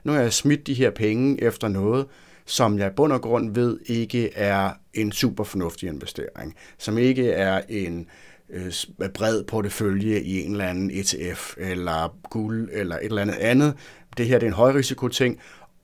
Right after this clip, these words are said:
og jeg afskriver de her penge lige med det samme. Jeg bliver super glad, hvis det giver et godt afkast. Hvis jeg har tabt dem, jamen, så har jeg allerede tabt dem, når jeg smider pengene."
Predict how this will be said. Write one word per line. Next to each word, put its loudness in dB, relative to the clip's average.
og 8
jeg 2
afskriver 2
de -2
her 0
penge -2
lige 2
med 4
det -2
samme. -2
Jeg 0
bliver -2
super 0
glad, 4
hvis -6
det -14
giver 2
et -4
godt 6
afkast. 0
Hvis -2
jeg 0
har -2
tabt 2
dem, 2
jamen, 0
så 0
har 4
jeg 2
allerede 0
tabt -2
dem, -4
når -8
jeg -10
smider -4
pengene." -10